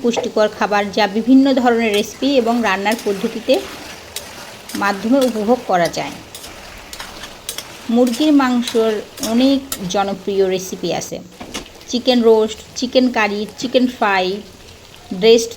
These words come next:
চিকেন, বিভিন্ন ধরনের স্টু। অতিরিক্ত পরিমাণে মুরগির মাংস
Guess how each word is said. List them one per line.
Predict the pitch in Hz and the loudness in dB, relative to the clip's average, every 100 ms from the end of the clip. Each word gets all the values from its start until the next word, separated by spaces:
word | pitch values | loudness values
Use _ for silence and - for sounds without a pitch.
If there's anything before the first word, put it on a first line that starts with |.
| - | -12
চিকেন, | 240 - 214 208 214 | -8 -4 -4 -2 0
বিভিন্ন | 233 254 262 | 4 6 6
ধরনের | 262 262 269 277 - - - 196 - | 4 4 2 0 -4 -18 -14 -10 -10
স্টু। | - 175 127 - - - - - - - - - - - - - - - - - - - - - - - - - - | -8 -8 -8 -12 -20 -20 -18 -16 -16 -18 -18 -18 -16 -16 -16 -18 -18 -16 -16 -16 -18 -20 -20 -16 -14 -14 -18 -20 0
অতিরিক্ত | 240 269 294 285 285 302 | 2 2 0 -2 -4 -2
পরিমাণে | 277 277 269 | 0 2 2
মুরগির | 262 233 220 220 | 4 4 2 0
মাংস | 220 220 | -2 -4